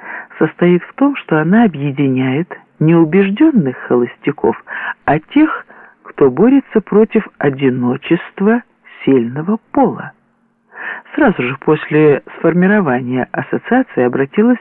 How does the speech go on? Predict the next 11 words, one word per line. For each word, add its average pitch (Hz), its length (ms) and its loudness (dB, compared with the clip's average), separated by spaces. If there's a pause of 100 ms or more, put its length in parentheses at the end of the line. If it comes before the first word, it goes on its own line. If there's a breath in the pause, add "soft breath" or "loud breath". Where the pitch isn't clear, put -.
(140)
в 170 140 -2
оон 151 480 2 (680 loud breath)
с - 40 -20
предложением 160 840 0
официально 170 680 -2
провозгласить - 1000 -4
двадцать 170 520 -4
второе 160 500 0
марта 120 560 -4 (400 loud breath)
Международным 165 1000 2
днём 165 420 2